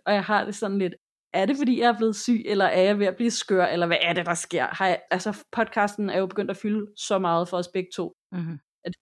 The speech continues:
Speaker 1: derfor, at der lige pludselig er åbnet op for en hel masse ting?
Speaker 2: Ja,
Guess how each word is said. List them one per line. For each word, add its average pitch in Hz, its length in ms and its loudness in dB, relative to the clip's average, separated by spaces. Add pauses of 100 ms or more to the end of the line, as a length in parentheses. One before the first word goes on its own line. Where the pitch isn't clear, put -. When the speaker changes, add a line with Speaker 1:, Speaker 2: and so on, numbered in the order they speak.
(100)
Speaker 1:
derfor, 214 260 -2
at 170 160 0
der 196 60 0
lige 185 140 -4
pludselig 196 280 -6
er 185 180 0
åbnet 180 400 -2
op 170 220 -4
for - 80 -8
en 180 160 -4 (120)
hel 202 140 -6 (140)
masse 170 240 -4
ting? 175 220 -8 (540)
Speaker 2:
Ja, 180 140 -8